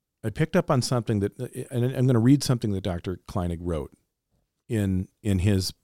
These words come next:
book, Wonderfully Made, that is published by Lexham Press. Um, he, he calls to mind in the intro-,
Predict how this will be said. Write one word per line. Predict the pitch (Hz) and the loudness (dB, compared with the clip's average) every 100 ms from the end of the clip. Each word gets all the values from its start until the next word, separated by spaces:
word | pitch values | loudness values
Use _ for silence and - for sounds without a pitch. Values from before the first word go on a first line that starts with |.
| _ - | _ -4
book, | 98 78 - - - | -4 -4 -10 -16 -6
Wonderfully | 98 92 - 98 | -4 -2 -2 -2
Made, | 90 85 82 | 0 -2 -4
that | 85 | -6
is | 85 | -6
published | - - 92 87 - | -8 -6 -4 -6 -8
by | 82 | -10
Lexham | 82 80 - 82 | -8 -10 -10 -10
Press. | - 87 76 - - _ _ _ _ _ | -4 -4 -4 -12 -18 _ _ _ _ _
Um, | 104 87 87 _ _ _ _ _ _ - _ _ | -8 -8 -10 _ _ _ _ _ _ -20 _ _
he, | - - 123 117 _ | -12 -4 -4 -6 _
he | 110 110 | -8 -4
calls | - 147 160 | -2 0 0
to | - | 0
mind | 117 101 90 87 87 - _ _ _ - _ - | 2 2 0 -2 -6 -10 _ _ _ -20 _ -6
in | 104 95 | -2 0
the | 92 | 2
intro-, | 104 101 | 0 0